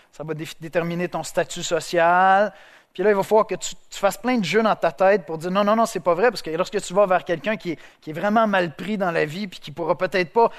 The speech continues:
réussir à faire des sous, tu vas dire, « Tu sais, t'as beaucoup, beaucoup de valeur. Tu sais, t'as énormément de valeur. » Mais lorsque tu t'en vas, toi, pour toi, ta valeur, ton identité, tout ce que tu vaux est lié à ton statut social,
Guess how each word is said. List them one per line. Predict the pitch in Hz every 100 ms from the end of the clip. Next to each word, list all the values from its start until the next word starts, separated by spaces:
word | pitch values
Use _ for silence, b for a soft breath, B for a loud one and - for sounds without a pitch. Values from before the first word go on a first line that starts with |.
| B
réussir | - 185 - 185
à | 175
faire | - 185
des | 165
sous, | - 240
tu | -
vas | 175
dire, « | 180
Tu | 180
sais, | 254
t'as | -
beaucoup, | 180 175 196
beaucoup | 214 208 208
de | 156
valeur. | 180 170 175 175 135 - -
Tu |
sais, | 151 156 B B
t'as | -
énormément | 165 170 180 190 175 180 175 175
de |
valeur. » | 151 160 160 160 135 B B B
Mais | 165 185
lorsque | 233 - 240
tu | -
t'en | 233 202
vas, | 196 247
toi, | - 214 233 262
pour | 220 -
toi, | 208 220 226
ta | 247 254
valeur, | 220 214 196
ton | 185 233
identité, | 254 240 240 - - 220 196 B B
tout | 262
ce | 294 -
que | 269
tu | -
vaux | 208 220 247
est | 196 185
lié | 180 196 233
à | -
ton | 180
statut | 165 196 180
social, | - 202 - 190 214